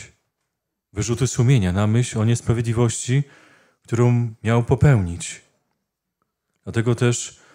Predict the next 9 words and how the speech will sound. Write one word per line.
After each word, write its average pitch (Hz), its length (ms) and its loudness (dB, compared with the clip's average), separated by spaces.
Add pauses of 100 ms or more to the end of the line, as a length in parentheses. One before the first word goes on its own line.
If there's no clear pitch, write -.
chcąc 120 300 0
się 131 120 2
mnie 110 160 4
pozbyć, 104 480 0
rozkazał 117 760 0 (440)
odesłać 113 480 -2
mnie 110 140 0
do 107 100 -2
Heroda. 95 540 -2